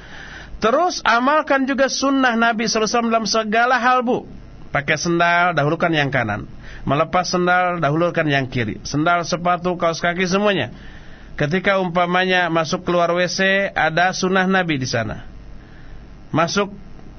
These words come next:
dahulukan yang kiri, keluar yang kanan.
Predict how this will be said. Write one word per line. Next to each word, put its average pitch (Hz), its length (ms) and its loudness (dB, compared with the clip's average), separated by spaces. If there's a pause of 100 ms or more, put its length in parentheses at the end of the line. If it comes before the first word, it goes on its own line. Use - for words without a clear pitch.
(140)
dahulukan 175 480 2
yang 175 160 2
kiri, 190 480 -2 (960)
keluar 175 320 2
yang 175 240 2
kanan. 131 400 -2